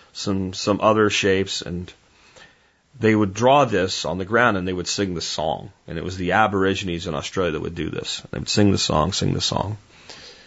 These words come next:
And you didn't know what it was, and finally they trusted him enough to tell him what it was. It was a sacred place,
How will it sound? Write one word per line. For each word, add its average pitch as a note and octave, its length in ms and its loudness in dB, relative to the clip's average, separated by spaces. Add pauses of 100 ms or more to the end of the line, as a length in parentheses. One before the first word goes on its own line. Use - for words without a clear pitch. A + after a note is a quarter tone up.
(260)
And - 100 -4
you A2 60 2
didn't A2 80 2
know G#2+ 100 6
what F#2+ 160 2
it F#2+ 60 -4
was, B2+ 360 2
and F#2 100 -6
finally A#2 400 4
they F#2+ 140 2
trusted B2+ 380 0
him G2+ 80 2
enough G2 180 0
to G2 60 -8
tell F#2+ 200 0
him F#2 80 -2
what F#2 100 -4
it - 80 -6
was. - 440 2 (680)
It B2+ 80 6
was B2+ 160 6
a A2+ 60 -2
sacred C3+ 420 2
place, - 520 -4